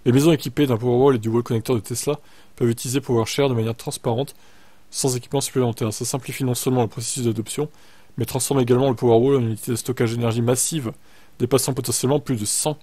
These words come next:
kilowattheures. Ah bah oui. Là, c'est un boost énorme. Tesla affirme que, c'est d'ailleurs pour ça peut-être aussi qu'ils ont augmenté le prix du véhicule, hein.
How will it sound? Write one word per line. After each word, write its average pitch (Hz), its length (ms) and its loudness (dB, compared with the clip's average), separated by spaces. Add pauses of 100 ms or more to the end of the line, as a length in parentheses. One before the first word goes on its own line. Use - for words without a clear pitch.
(120)
kilowattheures. 120 580 -2 (640)
Ah - 80 -12
bah 113 120 -10
oui. 120 180 -2 (1200)
Là, 120 120 4
c'est 120 160 2
un 110 60 2
boost 120 260 -4
énorme. 110 240 0 (1160)
Tesla 135 280 6
affirme 151 260 6
que, 131 220 2
c'est - 160 0
d'ailleurs 180 220 6
pour 127 200 -10
ça 190 140 -2
peut-être 165 320 -6
aussi 135 180 -2
qu'ils 117 200 -4
ont 117 120 -2
augmenté 127 540 0 (400)
le - 100 -4
prix - 140 -4
du 113 100 -2
véhicule, 107 360 -4
hein. 123 80 -10